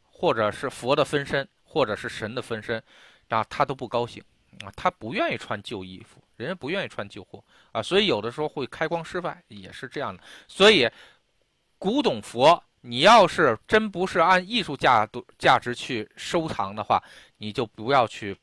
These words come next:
乱碰它啊，弄不好里面，不定里面住了是什么东西呢啊，这个一定要注意啊。好，高低啊，太阳阴煞高低出头，这个是有的。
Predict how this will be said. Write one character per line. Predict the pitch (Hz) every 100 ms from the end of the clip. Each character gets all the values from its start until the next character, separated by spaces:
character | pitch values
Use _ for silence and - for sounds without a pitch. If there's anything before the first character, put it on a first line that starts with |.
| _ -
乱 | 131 107
碰 | - 107
它 | 87 - _
啊， | - 107 107 -
弄 | - 156
不 | 120
好 | 123
里 | 127 98
面， | 107 107
不 | 143
定 | 196 160 -
里 | 123 107
面 | 107 -
住 | 180 135
了 | 110
是 | -
什 | 107
么 | 117
东 | 135 160
西 | 120
呢 | 151 _ _ _ -
啊， | 98
这 | - 170
个 | 120
一 | 101
定 | 110
要 | 113 101
注 | 117 110
意 | 113
啊。 | 139 143 143 _ - - _ _ _ _ - - _ _ _ _ _ _ _ _ _ _ -
好， | - 143 147 - -
高 | 240 254 254
低 | 247 240
啊， | - 123 123
太 | - 294 220
阳 | 160 143 175 - _ _ _ - _ -
阴 | 208 214
煞 | 202 127 -
高 | 196 190
低 | 196 180
出 | - 214
头， | 120 147
这 | - 156
个 | 113
是 | - 107 95 _
有 | 110 95
的。 | 98